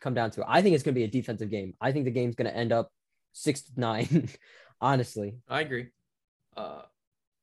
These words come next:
Speaker 2: I, I personally, for personal reasons, I don't want the Rams to win. I don't want any team to ever have home field advantage at the Super Bowl. Uh, with that being said, I'm not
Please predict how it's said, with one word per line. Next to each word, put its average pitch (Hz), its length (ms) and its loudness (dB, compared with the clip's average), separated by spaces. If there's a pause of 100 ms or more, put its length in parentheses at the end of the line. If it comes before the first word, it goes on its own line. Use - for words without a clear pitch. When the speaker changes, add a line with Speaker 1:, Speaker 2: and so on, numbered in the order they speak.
(140)
Speaker 2:
I, 160 300 4
I 147 140 2
personally, 156 800 -2
for 131 80 -4
personal 147 420 -2
reasons, 135 300 -4
I 113 140 -2
don't 127 180 -4
want 120 160 -8
the 113 60 -8
Rams 117 360 -6
to 120 80 -6
win. 123 380 -6
I 113 100 -2
don't 117 160 0
want 117 180 0
any 117 200 0
team 120 260 -2
to 104 80 0
ever 113 160 0
have 113 220 4
home 113 240 2
field 113 240 2
advantage 107 400 4
at - 80 2
the - 80 -12
Super 120 240 0
Bowl. 135 340 -2 (1500)
Uh, 82 300 -10 (160)
with 120 200 2
that 139 160 6
being 135 180 6
said, 139 320 4
I'm 113 160 0
not 117 260 2